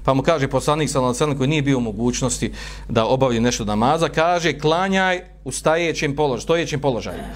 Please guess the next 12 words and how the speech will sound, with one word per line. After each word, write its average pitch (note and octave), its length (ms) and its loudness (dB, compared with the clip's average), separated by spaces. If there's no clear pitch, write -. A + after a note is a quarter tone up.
„Fe D#3+ 120 4
in F3+ 80 0
lem G3 180 0
testija F#3 420 2
fe E3+ 80 0
qaida”, B2+ 420 2
ako C3+ 180 0
nisi F#3 340 0
u D3 40 -4
stanju, F3 280 0
onda E3+ 140 2
sjedeći. D#3+ 520 0